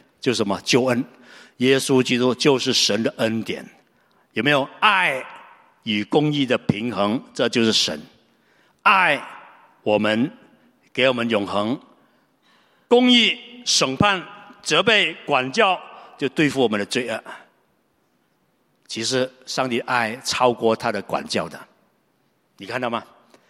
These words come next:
因为他管教我们的时候，到一个地步，他，“哎呀，算了，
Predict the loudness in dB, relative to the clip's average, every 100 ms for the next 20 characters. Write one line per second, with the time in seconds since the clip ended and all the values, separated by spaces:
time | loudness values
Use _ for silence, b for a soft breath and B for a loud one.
0 | b b -2 0 0 0 -2 2 2 4
1 | 2 0 2 0 0 0 2 0 0 -2
2 | 0 0 -2 -4 -4 -4 -6 -10 -10 -2
3 | -2 -4